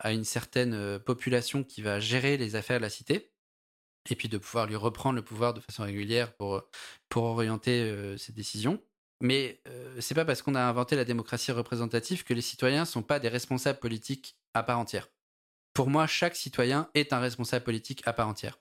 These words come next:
C'est pas un responsable politique qui gouverne ou qui légifère, mais il fait des tas de choix. Il épargne, donc il choisit où son, où son argent va être investi, euh, par sa banque ou par son assurance.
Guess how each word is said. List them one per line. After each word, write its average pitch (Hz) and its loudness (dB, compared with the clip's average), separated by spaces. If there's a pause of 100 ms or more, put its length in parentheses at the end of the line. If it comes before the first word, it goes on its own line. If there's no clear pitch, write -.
C'est - -2
pas 131 2
un 120 0
responsable 117 -2
politique 107 -4
qui - -18
gouverne 113 2
ou 101 -4
qui 101 -10
légifère, 101 -2 (680)
mais 113 2
il 110 0
fait - 2
des 123 2
tas 131 2
de - -8
choix. - -2 (520)
Il 110 4
épargne, 113 2 (400)
donc 107 -4
il 98 -2
choisit 117 0
où 113 -4
son, 104 -2
où 107 -4
son 104 -2
argent 104 0
va 98 2
être - -4
investi, 110 -2 (580)
euh, 104 -2
par - -4
sa 107 0
banque 101 -2
ou 117 -6
par 104 0
son 104 -4
assurance. 95 -2